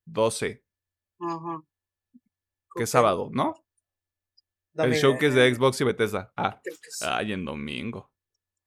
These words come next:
Speaker 2: Sí.
Speaker 1: Este, de ahí va a haber, yo
Speaker 2: Bueno.
Speaker 1: creo que más información.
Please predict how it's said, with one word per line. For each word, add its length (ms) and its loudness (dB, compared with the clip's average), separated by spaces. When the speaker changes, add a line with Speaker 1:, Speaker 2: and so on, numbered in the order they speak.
Speaker 2:
Sí. 220 -14
Speaker 1:
Este, 1300 -8
de 120 -2
ahí 140 4
va 120 4
a 40 8
haber, 160 4
yo 40 -6
Speaker 2:
Bueno. 140 0
Speaker 1:
creo 160 -2
que 80 -2
más 200 0
información. 480 -8